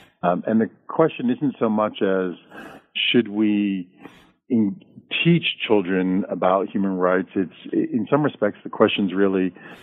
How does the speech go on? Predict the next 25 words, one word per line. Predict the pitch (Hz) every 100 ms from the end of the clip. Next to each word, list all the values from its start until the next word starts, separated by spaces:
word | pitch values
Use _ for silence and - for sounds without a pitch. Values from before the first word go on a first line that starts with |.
| _ -
it's | 135
alre-, | 151 123 113 113
they're | 113 147
already | 127 110 107 104 101 98 104 -
engaging | 104 101 120 113 110 101
these | 92 92
ideas. | 87 82 92 90 82 - - - -
Do | 104 104
we | 120 117 104
as | 95
adults | 92 90 90 90 - - - _ -
want | 98 95
to | 107
participate | - - - 120 117 - 104 92 - - - - -
and | 101 90
facilitate | 98 - 110 101 98 - 95 -
this | 92 -
and | 87 -
support | - - 107 107 101
their | 92 90
learning | 90 92 90 87
and | 85 -
support | - - 95
their | 92 85
development, | 80 82 85 82 82